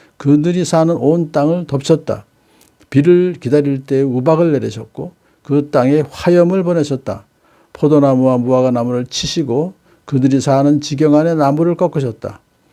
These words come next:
그가 말씀하시니 이런 메뚜기 저런 메뚜기 할 것 없이 수없이 몰려와서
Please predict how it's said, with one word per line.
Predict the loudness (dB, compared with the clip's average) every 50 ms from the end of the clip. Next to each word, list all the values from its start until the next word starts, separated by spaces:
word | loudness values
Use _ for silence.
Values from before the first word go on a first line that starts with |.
| _ _ _ _ _ -4
그가 | 2 4 4 6 6
말씀하시니 | 4 2 2 2 0 -2 -2 -2 -2 -2 -4 -2 -2 -4 -6 -6
이런 | -4 -4 -2 0 0 0
메뚜기 | -2 -2 -6 -6 -8 -4 0 0 0 0 0 -4
저런 | -6 -4 -2 0 0 0 2
메뚜기 | 0 0 -2 -2 -4 -2 0 0
할 | 0 0 0 0 0
것 | -2 -2
없이 | -2 -2 -2 -4 -6
수없이 | -6 -4 2 4 4 4 4 2 -2 -6 -4 -4 -2 -2
몰려와서 | -2 -2 -2 -2 -4 -4 -6 -6 -8 -8 -10 -10